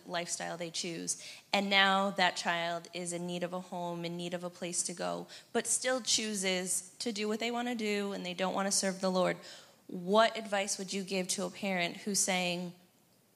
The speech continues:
"Where do I draw the line between holding them accountable and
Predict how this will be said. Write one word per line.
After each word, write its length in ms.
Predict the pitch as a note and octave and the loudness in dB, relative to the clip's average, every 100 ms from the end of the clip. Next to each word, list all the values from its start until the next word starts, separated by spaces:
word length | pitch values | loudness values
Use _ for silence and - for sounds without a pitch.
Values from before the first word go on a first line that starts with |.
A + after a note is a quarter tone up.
| _ - | _ -14
"Where 240 | F#3 A3 | -6 -2
do 100 | B3+ | 2
I 120 | A#3+ | 2
draw 220 | A3+ G#3+ | 4 4
the 120 | G3+ F#3+ | 4 2
line 300 | F#3 F3+ F3+ | 2 2 0
between 640 | F3+ - G3+ F3+ F3 F3 - - | -4 -4 -2 -2 -4 -6 -12 -20
holding 520 | - - G#3+ G#3+ A3+ | -14 -4 -2 0 0
them 140 | G3+ F#3+ | 0 -2
accountable 720 | G3 G3+ F#3 F#3+ F3+ F3+ F3 | -2 -2 -2 -4 -2 -2 0
and 240 | E3+ E3+ | -2 -6